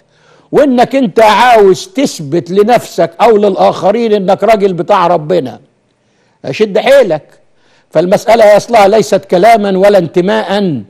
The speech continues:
لطائفة ولا كنيسة ولا حتى خدمة طويلة علشان تثبت ليك ولا لغيرك إن أنت بتاع ربنا، لا، بتاع ربنا ده ربنا هو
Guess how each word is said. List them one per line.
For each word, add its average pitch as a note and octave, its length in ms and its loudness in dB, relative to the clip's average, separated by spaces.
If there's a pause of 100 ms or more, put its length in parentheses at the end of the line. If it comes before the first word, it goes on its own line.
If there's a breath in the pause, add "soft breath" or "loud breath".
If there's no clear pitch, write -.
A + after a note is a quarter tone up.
(280 soft breath)
لطائفة F#3+ 540 2
ولا E3 200 0
كنيسة F#3+ 500 -2
ولا F3 220 -2
حتى - 360 -4
خدمة F3 360 -2
طويلة F#3+ 640 -2 (340 soft breath)
علشان F3 440 -2
تثبت F3+ 440 -4
ليك A3+ 240 -4
ولا F3 280 2
لغيرك G3+ 600 2 (240 soft breath)
إن F#3 180 0
أنت G#3+ 180 -2
بتاع G#3 320 2
ربنا، G#3 400 2
لا، D4+ 300 2 (260)
بتاع C#4+ 340 2
ربنا C#4+ 420 2
ده C#4+ 220 2
ربنا C4 540 2
هو A#3+ 320 4